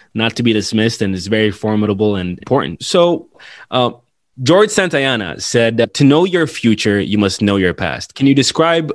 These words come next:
Kuwait's artistic fingerprint of the past and predict any historic trends that are bound to happen for the future?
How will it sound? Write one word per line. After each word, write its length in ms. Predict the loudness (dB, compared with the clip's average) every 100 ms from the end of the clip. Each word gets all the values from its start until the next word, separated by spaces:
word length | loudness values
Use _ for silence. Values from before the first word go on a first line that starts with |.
| -10
Kuwait's 420 | -2 2 2 -2 -2
artistic 640 | 0 0 -2 -4 -2 -4
fingerprint 680 | -4 -4 -2 -4 -2 -2 0
of 200 | 0 2
the 80 | 0
past 340 | 0 -4 -4 -2
and 120 | -2
predict 380 | 0 0 0 0
any 240 | 0 0
historic 600 | -2 2 4 4 2 -2
trends 500 | -2 0 2 2 2
that 100 | 2
are 80 | 0
bound 280 | 0 -2 -4
to 40 |
happen 560 | -4 -4 -2 -2 -2 -6
for 100 | -4
the 120 | -2 0
future? 360 | -2 -2 -8